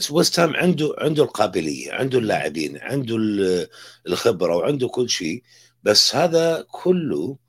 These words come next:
وطبعًا الإدارة قررت الإبقاء على مدربها ديفيد مويس على اعتبار إنه راح يقودها إلى بر الأمان. بس هاي الوضع بخوف، هذا بخوف. إذا كل مباراة راح نطلع عذر،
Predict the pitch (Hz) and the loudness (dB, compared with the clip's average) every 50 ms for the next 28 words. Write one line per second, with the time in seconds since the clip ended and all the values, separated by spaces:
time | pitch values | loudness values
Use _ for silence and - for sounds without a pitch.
0 | _ _ _ - - - - 147 135 101 123 135 135 - - 98 98 113 113 113 | _ _ _ -8 -4 -2 -2 -2 0 0 0 -2 -2 -4 -4 -4 -2 -2 -2 2
1 | 117 151 151 151 151 151 131 - - 127 143 135 131 131 135 135 135 131 - - | 2 2 4 4 2 0 -2 -2 -2 -2 -2 0 -2 0 0 0 0 -2 -4 -10
2 | - - _ _ _ _ _ _ _ _ _ _ _ _ _ _ - - 110 117 | -20 -20 _ _ _ _ _ _ _ _ _ _ _ _ _ _ -6 -4 -2 -2
3 | 113 - - - 123 131 127 - - 98 104 104 98 101 98 90 98 92 101 110 | -2 -2 -4 -2 -2 -2 -2 -2 -2 -2 -2 -2 -4 -4 -4 -4 -4 -4 -4 -4
4 | 95 92 90 90 101 101 101 92 90 69 69 67 67 73 78 87 87 - - - | -2 -2 -2 -2 -4 -6 -6 -6 -8 -8 -8 -10 -10 -8 -8 -6 -6 -6 -8 -8
5 | _ _ _ _ _ _ _ _ _ _ _ _ _ _ _ _ _ _ - _ | _ _ _ _ _ _ _ _ _ _ _ _ _ _ _ _ _ _ -20 _
6 | - 78 87 90 85 - - 98 92 110 107 107 - - 98 98 98 92 92 - | -8 -4 -2 -2 -4 -2 -4 -6 -4 -2 -4 -4 -4 -6 -6 -6 -4 -6 -6 -6
7 | - 85 - - - 107 101 78 80 78 80 82 82 71 90 90 80 73 69 65 | -8 -10 -12 -10 -12 -12 -8 -8 -6 -6 -4 -6 -6 -4 -6 -6 -6 -6 -8 -8
8 | 53 62 64 64 69 78 95 113 - _ - - - - - _ _ - 82 - | -12 -14 -14 -12 -12 -12 -12 -14 -18 _ -20 -20 -20 -20 -20 _ _ -2 0 0
9 | - 127 151 175 175 143 120 127 156 151 147 117 92 90 - - 147 185 208 202 | 2 2 2 2 2 0 0 0 0 0 0 -4 -4 -6 -6 -6 -6 -6 -4 -6
10 | - - - - - - _ _ _ _ _ _ _ _ _ - 139 165 160 143 | -8 -10 -10 -16 -20 -20 _ _ _ _ _ _ _ _ _ 0 2 2 2 2
11 | 120 110 104 - 151 175 170 131 - - - 104 104 98 - - - 165 160 151 | 0 -2 -2 0 0 0 0 0 -2 -4 -6 -4 -2 -2 -2 -2 -2 -2 0 -2
12 | 139 127 131 139 143 139 127 107 - 98 104 - - 127 135 123 101 85 - 107 | -2 -2 -2 -2 -2 -2 -4 -6 -6 -8 -10 -10 -8 -6 -2 -2 -2 -2 -2 -2
13 | 117 92 73 67 - | -4 -2 -4 -6 -8